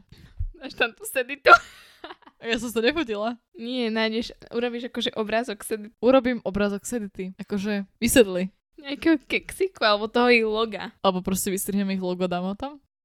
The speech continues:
Speaker 1: Áno.
Speaker 2: Perfektné.
Speaker 1: <laughs> Na čo sa s tým srať?
Speaker 2: Prekreslím ich logo, hej, a budem sa tváriť, že je moje.
Speaker 1: Áno.
Speaker 2: Mm, fajnové autorské práva.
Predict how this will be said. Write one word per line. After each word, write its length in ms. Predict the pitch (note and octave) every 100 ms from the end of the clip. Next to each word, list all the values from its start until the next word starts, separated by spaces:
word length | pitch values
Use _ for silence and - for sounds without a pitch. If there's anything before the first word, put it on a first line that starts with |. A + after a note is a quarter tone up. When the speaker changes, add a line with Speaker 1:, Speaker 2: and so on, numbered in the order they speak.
| _ -
Speaker 1:
Áno. 380 | A#3 B3 F4 F#4+ _ - -
Speaker 2:
Perfektné. 480 | - F#3+ F3+ - F#3+ - - - - G#4+ G#4+ _
Speaker 1:
<laughs> 80 | - - B3+ - - - C#5+ A#4+ _
Na 160 | - B3+
čo 120 | F4+
sa 160 | F4 A#3+
s 60 | -
tým 180 | A3
srať? 460 | D4+ A3+ A3+ - - - _ A3 _
Speaker 2:
Prekreslím 640 | - A#3+ - A#3 - A3+
ich 100 | G#3+
logo, 300 | A3 G#3+ G3
hej, 180 | A3+ G#3+
a 40 | G#3
budem 100 | A3
sa 120 | A#3
tváriť, 260 | A3+ G#3+ G#3+
že 80 |
je 80 | G3+
moje. 220 | G3 G3 C4+ A#3+ - G#3+
Speaker 1:
Áno. 240 | A3+ A#3+ G#4+ G#4 - - - _
Speaker 2:
Mm, 320 | A3 G#3 A3 G3+
fajnové 420 | F#3+ G3 G#3 F#3+
autorské 400 | F3+ G3 F#3 G#3
práva. 400 | F#3+ F#3 F#3+ A#3+